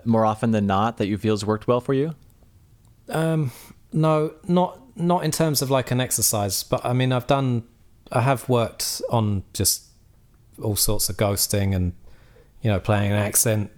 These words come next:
Speaker 2: directly after a ghost note and that type of thing. But like I say, the main thing is actually just sort of monitoring it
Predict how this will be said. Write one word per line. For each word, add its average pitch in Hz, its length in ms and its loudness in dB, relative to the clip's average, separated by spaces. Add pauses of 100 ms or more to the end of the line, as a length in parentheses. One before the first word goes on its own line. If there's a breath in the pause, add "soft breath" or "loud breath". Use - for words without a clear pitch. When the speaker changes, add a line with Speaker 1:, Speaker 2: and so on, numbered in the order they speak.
(140)
Speaker 2:
directly 107 600 2
after 107 480 0
a 98 60 -2
ghost 101 380 0
note 101 280 0
and 101 140 0
that 101 160 -4
type 101 260 -2
of 92 60 -6
thing. 92 220 0
But 101 280 -4 (760 soft breath)
like 131 180 0
I 127 40 0
say, 123 180 2
the 117 100 -2
main 131 300 0
thing 127 200 0
is 110 100 0
actually 110 440 0
just - 240 0
sort - 160 -2
of 98 140 -4 (480)
monitoring 110 720 2
it 85 240 -6